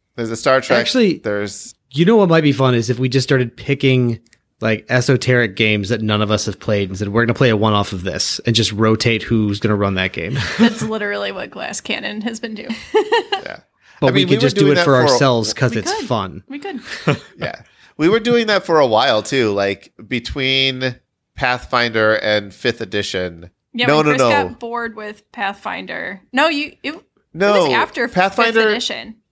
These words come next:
Speaker 1: Yeah, Pathfinder went into fifth edition. When did we
Speaker 3: Yeah.
Speaker 1: do, um, um,
Speaker 3: We did Savage
Speaker 1: why am
Speaker 3: Worlds
Speaker 1: I
Speaker 3: after
Speaker 1: Savage Worlds.
Speaker 3: um, after Path-, er, after fifth edition. 'Cause fifth edition we
Speaker 1: Interesting.
Speaker 3: started playing when we were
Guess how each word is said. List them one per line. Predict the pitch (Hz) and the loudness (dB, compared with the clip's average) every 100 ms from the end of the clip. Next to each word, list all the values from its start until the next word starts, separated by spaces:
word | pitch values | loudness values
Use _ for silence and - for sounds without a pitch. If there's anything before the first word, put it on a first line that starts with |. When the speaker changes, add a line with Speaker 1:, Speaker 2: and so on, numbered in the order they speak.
| _ | _
Speaker 1:
Yeah, | - 156 139 | 0 2 2
Pathfinder | 170 185 233 220 180 | 0 0 2 2 4
went | 170 170 | 2 0
into | 143 143 131 | -2 -2 -2
fifth | 131 120 | 0 0
edition. | 101 98 - 98 95 - - - | 0 -2 -2 -2 -4 -14 -20 -4
When | 143 214 | 0 2
did | 220 | 2
we | 277 | 0
Speaker 3:
Yeah. | 240 | -2
Speaker 1:
do, | 202 202 185 185 175 - _ | -2 0 0 -2 -6 -10 _
um, | 151 156 147 139 135 127 - _ _ _ | 0 4 4 0 -6 -14 -16 _ _ _
um, | 110 131 127 120 | 0 2 0 -2
Speaker 3:
We | 269 311 | -4 -2
did | 359 | 0
Savage | 330 320 285 | -2 -2 0
Speaker 1:
why | 233 226 | 2 2
am | |
Speaker 3:
Worlds | 226 233 | 2 0
Speaker 1:
I | |
Speaker 3:
after | 214 - 220 98 190 202 208 | -2 -4 -4 -4 -4 -6 0
Speaker 1:
Savage | 147 131 123 | 2 2 2
Worlds. | 95 80 - - - | 0 0 -6 -14 -6
Speaker 3:
um, | 220 196 135 196 220 _ - | -4 -2 -6 -8 -12 _ -4
after | 208 226 294 240 226 226 226 226 226 220 220 220 | -2 0 0 0 -2 -4 -4 -6 -6 -6 -8 -8
Path-, | 233 240 - 240 | -8 -8 -6 0
er, | 233 - | 2 2
after | 247 247 254 | 0 0 -2
fifth | 240 226 | -2 0
edition. | 226 220 - - 214 _ | -2 -2 -4 -10 -16 _
'Cause | 247 214 - _ | -4 -4 -4 _
fifth | - 254 349 | 0 0 2
edition | 285 285 269 | 0 0 0
we | |
Speaker 1:
Interesting. | 240 | 0
Speaker 3:
started | 240 226 220 | 0 0 0
playing | 254 226 | 0 0
when | 208 | -2
we | 202 | -2
were | 202 202 196 196 | 0 2 0 -2